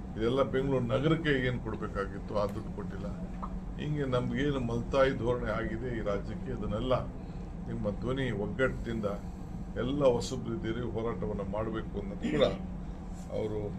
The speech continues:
ಆ, ಎಲ್ಲರೂ ಕೂಡ ತಿಳಿಸಿದ್ದಾರೆ. ಆಮೇಲೆ ಏನೆಲ್ಲ ಅನ್ಯಾಯ ಆಗಿದೆ ಅದು ನಮಗೆ ಲಾಸ್ಟ್, ಯಾಕೆಂದ್ರೆ ಲಾಸ್ಟ್ ಇಪ್ಪತ್ತಾರು ಜನ ಎಂ ಪಿಗಳು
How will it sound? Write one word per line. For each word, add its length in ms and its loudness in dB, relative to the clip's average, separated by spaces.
ಆ, 100 -2
ಎಲ್ಲರೂ 320 2
ಕೂಡ 160 2
ತಿಳಿಸಿದ್ದಾರೆ. 520 0
ಆಮೇಲೆ 440 8
ಏನೆಲ್ಲ 540 10
ಅನ್ಯಾಯ 380 8
ಆಗಿದೆ 220 0
ಅದು 500 8
ನಮಗೆ 340 0
ಲಾಸ್ಟ್, 340 4
ಯಾಕೆಂದ್ರೆ 360 0
ಲಾಸ್ಟ್ 360 0
ಇಪ್ಪತ್ತಾರು 520 0
ಜನ 80 0
ಎಂ 280 0
ಪಿಗಳು 600 -4